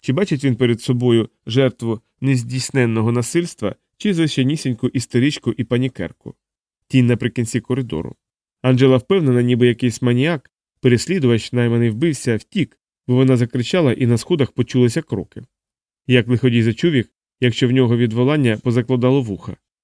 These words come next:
І на що він розраховував? Що жертва мовчатиме, як мишка? Коли Анджела нарешті задрімала, він спустився вниз до портьє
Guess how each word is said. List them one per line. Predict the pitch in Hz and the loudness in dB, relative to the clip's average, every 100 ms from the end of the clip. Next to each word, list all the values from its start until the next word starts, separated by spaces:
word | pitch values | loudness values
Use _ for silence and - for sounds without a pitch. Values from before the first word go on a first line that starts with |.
| _ | _
І | 127 | 2
на | 127 | 2
що | 127 185 | 2 0
він | 175 | 0
розраховував? | 160 151 180 - 104 95 - _ _ | -2 -4 -6 -2 -2 -4 -8 _ _
Що | - 139 | -2 2
жертва | 131 135 135 | 2 2 0
мовчатиме, | 127 123 147 135 131 | 0 0 -2 0 0
як | 127 - | 0 -2
мишка? | 175 - - - _ _ _ _ _ _ | -4 -6 -14 -18 _ _ _ _ _ _
Коли | - 135 127 | 2 4 4
Анджела | 117 127 117 | 2 2 2
нарешті | 120 117 - 120 | 0 0 -2 -2
задрімала, | 117 120 139 180 131 | 0 0 0 2 2
він | 117 175 - | 2 -2 -4
спустився | - 123 - 131 123 | -6 -4 -4 -2 -2
вниз | 113 123 104 | 0 0 -2
до | 113 | -4
портьє | 147 139 - 85 | -6 -8 -6 -8